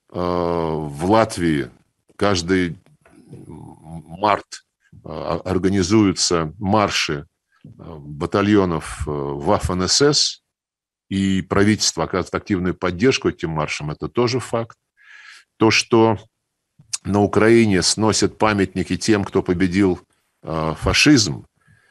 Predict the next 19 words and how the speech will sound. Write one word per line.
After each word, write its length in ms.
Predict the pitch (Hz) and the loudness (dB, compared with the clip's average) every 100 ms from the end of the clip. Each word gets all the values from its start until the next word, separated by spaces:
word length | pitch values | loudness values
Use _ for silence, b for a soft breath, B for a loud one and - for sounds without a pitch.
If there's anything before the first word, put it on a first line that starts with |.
| _ - | _ -14
а, 140 | 71 | -8
то, 160 | - 101 | -2 -2
что 240 | - 104 | 0 -2
в 260 | - - - | -2 -14 -2
Польше 440 | 143 151 135 - | 4 6 6 4
сносят 500 | 95 - 95 - 87 | 2 0 0 0 -2
памятники 600 | - 92 82 78 76 - | 0 0 0 -4 -8 -8
тем, 240 | 76 87 80 | -4 -4 -4
кто 160 | - | -6
победил 460 | 73 73 78 76 71 | -6 -4 -4 -4 -4
фашизм, 580 | - 76 - 71 - - _ B B B B | -6 -8 -6 -8 -10 -18 _ B B B B
что 520 | - - 104 104 101 | -6 2 4 6 4
в 240 | - 95 87 | 2 -2 -2
странах, 420 | - 117 110 80 | 0 0 0 0
в 20 | |
других 300 | 95 107 147 | 2 2 0
странах 400 | - 113 95 - | 2 0 0 0
Евросоюза 880 | 101 92 87 95 98 92 76 71 - B B | 0 2 0 0 0 0 -2 -4 -8 B B
оскверняются 1120 | 92 - 110 117 117 147 143 113 - 80 67 | 0 0 2 2 4 2 2 2 0 -4 -6